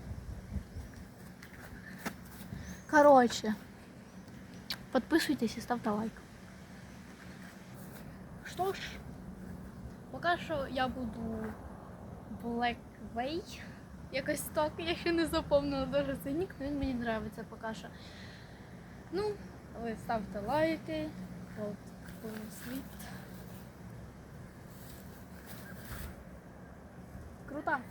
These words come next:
круто. Підписуйтесь на канал, тут класний контент. Да. Ну вот, і всё. Ждіть,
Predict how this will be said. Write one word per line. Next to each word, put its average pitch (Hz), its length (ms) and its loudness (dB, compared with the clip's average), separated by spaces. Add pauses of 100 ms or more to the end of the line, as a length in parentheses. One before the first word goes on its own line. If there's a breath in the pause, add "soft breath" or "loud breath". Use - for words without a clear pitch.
круто. 262 320 -4 (1900)
Підписуйтесь 349 540 0
на 320 60 2
канал, 349 380 4 (520)
тут 269 180 2
класний 277 400 4
контент. 302 680 8 (760 loud breath)
Да. 254 300 4 (600)
Ну 320 100 4
вот, 320 240 6 (840)
і 277 60 -4
всё. 240 320 2 (2000 loud breath)
Ждіть, 262 540 2